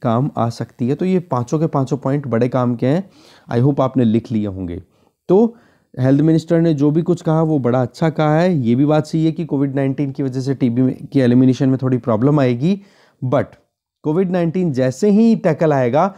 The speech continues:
तो इन्हीं एक्सपीरियंसेस को हम यूज़ करके टीबी के against जो हमारा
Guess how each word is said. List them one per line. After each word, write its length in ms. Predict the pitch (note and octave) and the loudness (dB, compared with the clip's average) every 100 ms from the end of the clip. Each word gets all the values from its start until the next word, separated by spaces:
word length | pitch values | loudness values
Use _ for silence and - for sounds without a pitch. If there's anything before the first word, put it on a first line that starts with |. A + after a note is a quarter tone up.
| _ _ | _ _
तो 120 | - G3 | -6 0
इन्हीं 320 | F3+ G#3+ B3 | 4 6 6
एक्सपीरियंसेस 720 | G#3+ E3 - E3+ D3+ C3+ C#3+ | 4 0 -6 -4 -2 -4 -6
को 120 | - C#3+ | -6 -4
हम 240 | C#3+ F3+ - _ _ | -2 -2 -4 _ _
यूज़ 300 | C3+ A3 A#3 | 2 4 4
करके 500 | C#3 A#2 - B2 E3 D#3+ _ - | 0 -4 -2 -2 -2 -4 _ 0
टीबी 300 | F#3+ F#3+ A#3 | 2 4 4
के 200 | A#3 G#3 C3+ | 2 0 -2
against 500 | A#2+ D3+ A3 A3 C#3+ | -2 2 4 2 0
जो 180 | C#3 | -2
हमारा 580 | C#3+ C3 B2+ B2+ C3 C3+ | 0 0 0 0 0 -2